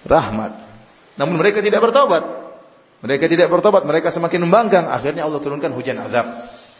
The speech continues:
yang menenggelamkan mereka. Kemudian kata Nabi Nuh, "Wa yumdidukum bi amwalin wa banin." Kalau kalian bertobat, Allah akan berikan kepada kalian anak-anak, kalian punya anak banyak. Dan kalian akan diberikan harta yang banyak.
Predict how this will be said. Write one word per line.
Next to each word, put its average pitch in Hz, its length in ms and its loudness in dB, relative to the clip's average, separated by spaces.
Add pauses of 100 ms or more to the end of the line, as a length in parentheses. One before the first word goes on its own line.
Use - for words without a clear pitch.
(100)
yang 123 160 4
menenggelamkan 117 480 0
mereka. 104 400 -8 (880)
Kemudian 180 160 0
kata 202 180 4
Nabi 202 220 2
Nuh, 226 180 4 (800)
"Wa 175 160 4
yumdidukum 262 640 2
bi 254 80 6
amwalin 254 480 4
wa 240 80 4
banin." 196 480 0
Kalau 202 160 -2
kalian 240 240 -4
bertobat, 240 480 2
Allah 226 240 0
akan 214 160 -4
berikan 208 320 -4
kepada 180 240 -2
kalian 190 260 0
anak-anak, 170 380 -4
kalian 165 180 -2
punya 165 220 -2
anak 160 100 -2
banyak. 160 320 2 (540)
Dan 135 140 -2
kalian 185 260 2
akan 180 160 0
diberikan 170 320 0
harta 180 240 2
yang 165 160 0
banyak. 165 320 0